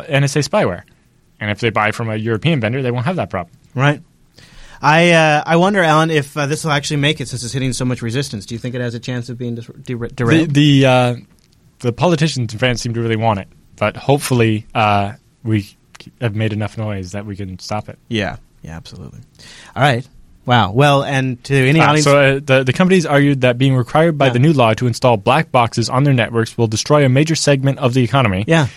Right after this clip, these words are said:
Speaker 1: And if passed, will force them to move our infrastructure, investment, and employees, uh, to some place where our customers will want to work with us, citing a figure of thirty, forty, uh, thirty to forty percent of O V H users, uh, in Ghana users are foreign users,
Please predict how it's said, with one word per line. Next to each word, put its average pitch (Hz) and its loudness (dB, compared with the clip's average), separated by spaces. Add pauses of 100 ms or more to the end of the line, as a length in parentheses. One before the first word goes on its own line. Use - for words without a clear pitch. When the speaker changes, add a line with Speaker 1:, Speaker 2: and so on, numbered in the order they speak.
(140)
Speaker 1:
And 127 2
if 127 -2
passed, 135 2
will 135 2
force 131 2
them 131 4
to 117 4
move 147 4
our 139 4
infrastructure, 175 0
investment, 139 0
and 139 -2
employees, 117 2 (340)
uh, 113 2
to - -2
some 147 2
place 127 2
where 123 4
our 110 4
customers 127 2
will 120 0
want 120 2
to 120 0
work 123 -2
with 101 -2
us, - -6 (300)
citing 139 2
a 120 -4
figure 139 2
of 113 2
thirty, 180 2
forty, 160 2
uh, 123 4
thirty 175 0
to 147 -2
forty 147 2
percent 131 0
of 113 2
O 120 -2
V 120 -2
H 113 -4
users, 113 -2 (140)
uh, 117 0
in 104 -2
Ghana 113 0
users 107 -4
are 104 -8
foreign 147 2
users, 101 -4